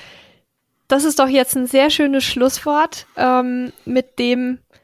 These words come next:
entlassen wir euch, liebe Hörerinnen und Hörer, sehr gerne in ein hoffentlich schönes und geruhsames Silvester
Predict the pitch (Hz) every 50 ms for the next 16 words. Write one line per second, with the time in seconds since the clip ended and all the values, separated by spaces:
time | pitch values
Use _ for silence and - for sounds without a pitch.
0 | _ _ _ _ - 240 240 - 269 262 269 - 285 262 254 254 - - 240 247
1 | 262 254 - - 269 262 262 247 240 254 240 240 233 240 240 240 233 233 233 -
2 | 254 233 233 233 233 226 226 220 - - - 233 226 233 240 240 233 - 208 208
3 | 214 226 226 240 233 226 226 220 - - - 220 226 226 220 220 220 - - -
4 | 220 214 208 208 208 214 214 220 - _ _ _ _ _ - 269 285 - 294 -
5 | - 254 233 - - - 247 247 247 247 240 233 226 - - - 226 226 226 226
6 | - - 233 226 240 240 247 - 240 220 220 220 226 - - 220 208 220 226 254
7 | - - - 240 233 226 233